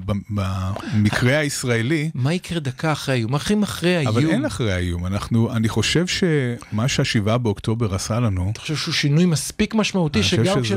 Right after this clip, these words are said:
Speaker 2: כשנכריז המלחמה נגמרה?
Speaker 1: ה-, השבעה באוקטובר זאת, אה, רעידת אדמה תודעתית בישראל, לא פחות מזה.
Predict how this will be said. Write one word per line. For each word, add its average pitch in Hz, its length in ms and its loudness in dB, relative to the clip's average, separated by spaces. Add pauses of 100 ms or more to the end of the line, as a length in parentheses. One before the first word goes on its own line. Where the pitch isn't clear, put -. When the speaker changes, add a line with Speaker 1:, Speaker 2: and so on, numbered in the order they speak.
Speaker 2:
כשנכריז 175 260 0
המלחמה 160 420 -2
נגמרה? 170 640 0 (260)
Speaker 1:
ה-, - 140 -8 (160)
השבעה 104 600 2
באוקטובר 139 840 0
זאת, 104 460 -4
אה, 101 340 -2
רעידת 104 520 2
אדמה 107 360 0
תודעתית 101 560 -2
בישראל, 101 420 0
לא 98 100 0
פחות 87 300 -4
מזה. 87 220 -10